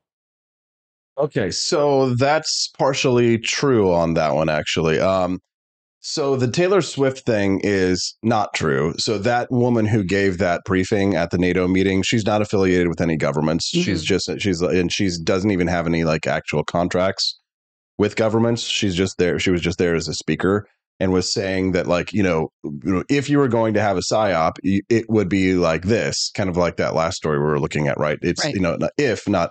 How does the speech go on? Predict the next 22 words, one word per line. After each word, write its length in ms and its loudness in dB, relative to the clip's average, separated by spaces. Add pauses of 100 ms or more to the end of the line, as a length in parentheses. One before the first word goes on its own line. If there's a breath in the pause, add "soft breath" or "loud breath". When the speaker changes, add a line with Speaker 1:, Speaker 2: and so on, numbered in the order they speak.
Speaker 1:
that. 320 -2 (520)
So 280 -2
the, 420 2 (100)
uh, 380 2 (240)
so 180 -2
the 100 -2
Jesse 300 0
Waters 400 2
story 320 2
is 80 -2
partially 440 0
true 280 2
here 240 2
because 720 0 (360 soft breath)
the 100 4
U 180 4
S 100 -2
government 520 0
during 200 2
the 80 0
Cold 300 2
War 400 4